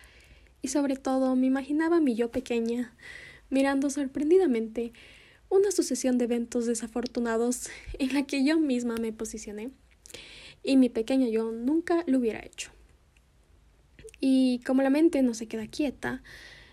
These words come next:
me catalogué como una persona mala, una persona muy shitty, inmadura y, bueno, un montón de adjetivos para nada amorosos hacia mi persona. Luego me di cuenta que lo mismo había hecho con las personas que me han herido.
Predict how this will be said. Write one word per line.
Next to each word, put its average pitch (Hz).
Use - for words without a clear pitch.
me 247
catalogué 240
como 240
una 233
persona 226
mala, 302
una 262
persona 233
muy 226
shitty, 302
inmadura 285
y, 233
bueno, 214
un 269
montón 233
de 240
adjetivos 233
para 233
nada 254
amorosos 220
hacia 233
mi 220
persona. 226
Luego 453
me 349
di 285
cuenta 269
que 247
lo 233
mismo 247
había 240
hecho 226
con 233
las 240
personas 240
que 233
me 226
han 220
herido. 226